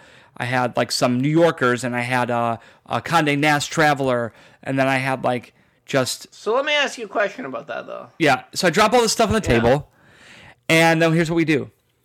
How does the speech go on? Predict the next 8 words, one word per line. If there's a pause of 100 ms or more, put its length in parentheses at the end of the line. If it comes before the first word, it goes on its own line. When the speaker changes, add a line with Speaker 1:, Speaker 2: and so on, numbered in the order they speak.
(420)
Speaker 1:
We, (800)
everyone (360)
g-,
goes
at
it
with
scissors